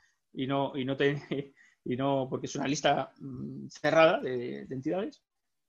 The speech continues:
eh, por razón de actividad, eh, y, y demás, y de, y del, o del tipo de datos que tratan, pero no aclaró este concepto,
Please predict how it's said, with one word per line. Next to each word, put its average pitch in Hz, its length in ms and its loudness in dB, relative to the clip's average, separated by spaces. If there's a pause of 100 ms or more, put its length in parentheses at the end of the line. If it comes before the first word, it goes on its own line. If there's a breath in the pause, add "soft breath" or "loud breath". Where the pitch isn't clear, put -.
(100)
eh, 127 280 -10
por 113 120 -8
razón - 260 -8
de 123 60 0
actividad, 143 600 -2 (220)
eh, 196 220 -10
y, 156 440 -12 (200)
y - 40 -16
demás, 160 400 -10 (420)
y 131 120 -8
de, 127 60 -6
y 127 200 -6
del, 113 260 -6
o 220 120 -6
del 120 160 -6
tipo 131 180 -2
de 123 80 0
datos 127 200 -4
que - 100 -4
tratan, 180 500 -4 (160)
pero 143 160 4
no 160 120 6
aclaró 156 440 2 (320)
este 139 240 -4
concepto, 120 480 -12